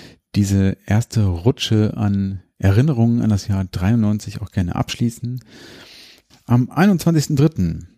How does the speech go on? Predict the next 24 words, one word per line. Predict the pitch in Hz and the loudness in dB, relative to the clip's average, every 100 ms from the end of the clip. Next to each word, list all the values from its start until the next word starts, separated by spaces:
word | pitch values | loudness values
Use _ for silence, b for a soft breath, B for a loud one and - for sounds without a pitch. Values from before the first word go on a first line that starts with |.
| _ _ _ | _ _ _
neunzehnhundertdreiundneunzig | - 101 95 127 139 117 110 104 101 107 120 113 107 90 | -4 -2 0 0 -4 -4 -4 -4 0 2 2 2 -2 -6
bin | - | -4
ich | 117 | -4
vierzehn | - - 196 - 165 | -4 -2 -2 0 -2
Jahre | 165 151 | 0 -2
alt | - - | -6 -6
geworden. | 87 82 80 - - B B B B B B B B _ _ _ _ | -8 -6 -8 -10 -16 B B B B B B B B _ _ _ _
Ein | - 131 | 0 2
Sonntag | 123 175 180 92 - - - - | 4 2 2 -2 -4 -12 -20 -20
und | - 107 107 104 - | -4 -2 0 -2 -8
ich | - | -8
schreibe | - 113 120 | -4 -2 -2
erst | - 110 | -2 -2
so | 101 | -4
spät | - 139 - | -2 -2 0
rein, | 90 110 160 165 104 | 0 2 0 -2 0
weil | 101 117 | 2 2
ich | 113 - | 0 -6
morgen | 98 95 135 131 | -2 0 0 -2
erst | 110 - | -6 -8
später | - - 123 131 | -6 -4 -2 -2
zur | - 110 | -4 -4
Schule | - 160 | 0 2
muss, | 85 110 - | 0 -6 -12